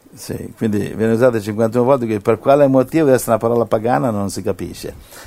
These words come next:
Quindi, per favore, questi qui che scrivono libri e vendono libri a caro prezzo, fanno soldi,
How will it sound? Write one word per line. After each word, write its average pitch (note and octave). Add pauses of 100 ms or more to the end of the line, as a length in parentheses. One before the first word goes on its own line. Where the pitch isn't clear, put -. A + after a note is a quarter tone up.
Quindi, C#3
per B2
favore, D3+
questi C#3+
qui F#3+
che C3+
scrivono B2
libri G2+
e F#2+
vendono G2+
libri G2
a F2
caro F#2+
prezzo, F#2
fanno F2+
soldi, F#2